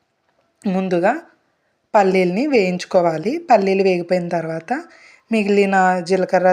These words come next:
ధనియాలు అవి కూడా వేసుకుని ఈ విధంగా వేయించుకుని చల్లారనివ్వాలి ఒక టూ మినిట్స్. చల్లారిన తర్వాత ఇప్పుడు మిక్సీ జార్లో వేసుకోవాలి. ఫస్ట్ మిక్సీ జార్లో వేసుకుని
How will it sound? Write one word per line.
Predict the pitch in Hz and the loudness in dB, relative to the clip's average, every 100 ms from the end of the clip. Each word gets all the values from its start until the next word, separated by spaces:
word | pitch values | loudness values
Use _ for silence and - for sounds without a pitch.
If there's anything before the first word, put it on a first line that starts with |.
| 180 | 2
ధనియాలు | 175 180 175 175 | 0 0 0 0
అవి | 175 170 | -2 -4
కూడా | 185 175 | -2 -2
వేసుకుని | 170 170 - 208 330 294 | -2 -4 -6 -8 -6 -4
ఈ | 196 | 0
విధంగా | 180 175 175 262 - _ _ _ _ _ _ _ 196 | 0 -2 -4 -6 -8 _ _ _ _ _ _ _ 0
వేయించుకుని | 185 180 175 - 190 262 349 - | 0 0 -2 -6 -4 -4 -8 -4
చల్లారనివ్వాలి | - 190 175 170 180 170 170 202 285 | 0 2 2 0 -4 -2 0 0 0
ఒక | 226 - | -2 0
టూ | 185 170 | -2 -2
మినిట్స్. | 165 202 277 - - _ _ _ _ _ _ _ - | -4 -6 -8 -12 -20 _ _ _ _ _ _ _ 0
చల్లారిన | 196 185 180 180 185 | 2 4 2 0 0
తర్వాత | 175 170 170 170 285 349 _ - - - _ _ _ _ _ _ 196 | 0 0 -2 0 -2 -4 _ -20 -20 -20 _ _ _ _ _ _ -8
ఇప్పుడు | 190 226 262 | -2 0 2
మిక్సీ | - - 185 | 0 -2 2
జార్లో | 180 180 190 185 | 2 4 4 2
వేసుకోవాలి. | 170 - 170 160 160 240 339 - _ _ _ _ _ _ _ _ _ _ _ _ _ _ _ _ _ _ _ - | -2 -2 -2 0 -2 -4 -6 -16 _ _ _ _ _ _ _ _ _ _ _ _ _ _ _ _ _ _ _ -2
ఫస్ట్ | 196 - 208 | 0 0 -2
మిక్సీ | 196 - 185 | -2 -2 2
జార్లో | 185 185 185 185 | 2 4 2 2
వేసుకుని | 180 - 196 | -2 -4 -4